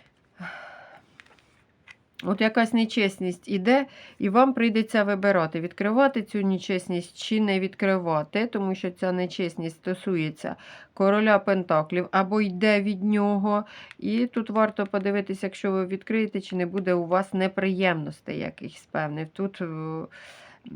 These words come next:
два варіанти прийдеться обирати. А ну, ще гляну.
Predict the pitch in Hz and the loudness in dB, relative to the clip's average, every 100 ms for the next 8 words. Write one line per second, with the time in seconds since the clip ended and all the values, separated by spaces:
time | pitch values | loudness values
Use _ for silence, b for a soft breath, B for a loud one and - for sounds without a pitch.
0 | - - - 101 98 87 - - 185 185 | -10 -10 -12 -12 -12 -14 -18 -8 -4 4
1 | 202 196 196 175 160 165 160 170 160 160 | 6 8 8 6 2 -2 -2 -4 -4 -8
2 | 170 160 156 170 165 147 147 156 160 160 | -2 -2 -2 -4 -4 -6 -6 -6 -6 -8
3 | B - 185 180 185 180 - _ _ _ | B -12 -8 -6 -6 -8 -12 _ _ _
4 | _ - _ _ _ _ - 180 180 - | _ -20 _ _ _ _ -18 -16 -14 -14
5 | 185 180 180 180 180 180 196 | -12 -10 -10 -10 -10 -10 -12